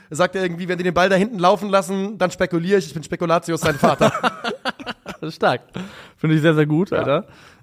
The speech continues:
Speaker 2: Ähm, ja, das ist auch so ein Spiel, also Bremen hat im gesamten Spiel, glaub ich, zwei Abschlüsse.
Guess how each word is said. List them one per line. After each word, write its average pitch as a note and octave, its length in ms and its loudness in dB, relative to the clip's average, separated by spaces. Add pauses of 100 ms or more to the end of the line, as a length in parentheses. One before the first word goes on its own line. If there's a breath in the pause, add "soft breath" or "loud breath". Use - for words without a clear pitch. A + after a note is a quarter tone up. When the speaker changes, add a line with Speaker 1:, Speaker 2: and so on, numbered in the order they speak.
(160)
Speaker 2:
Ähm, C3+ 680 0 (840 soft breath)
ja, A2 180 0
das B2+ 180 -4
ist D3+ 120 -4
auch D3+ 140 2
so D#3+ 100 2
ein C#3+ 80 2
Spiel, D3 340 0
also A2 200 -6
Bremen B2 280 2
hat C3 80 2
im A#2+ 100 -2
gesamten C3 240 -2
Spiel, C3+ 180 0
glaub B2 100 2
ich, A2 80 -6
zwei B2 240 0
Abschlüsse. E3 520 -4